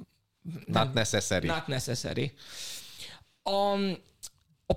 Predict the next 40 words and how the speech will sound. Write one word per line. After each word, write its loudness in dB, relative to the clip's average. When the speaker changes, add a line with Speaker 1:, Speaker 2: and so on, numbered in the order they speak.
Speaker 2:
Prime-ra, 0
ami -2
nagyon 0
érdekes, -2
mert -8
nagyon -2
ritkán -4
beszélünk, -4
ö, 2
róla, 0
csak -8
pár -2
évente, 2
<laughs> 0
amikor 0
megjelenik 2
a 0
Boys 0
új -2
évada, 0
vagy -2
a, -2
vagy 0
a, 2
vagy 0
a 0
Gen 0
V, 2
a, 2
érkezik -4
a 0
Fallout -2
sorozat -8
holnap. 2
Speaker 1:
Ú, -2
tényleg, -4
az 2
holnap. 2
Speaker 2:
Csütörtökön. 0
Speaker 1:
Holnap -4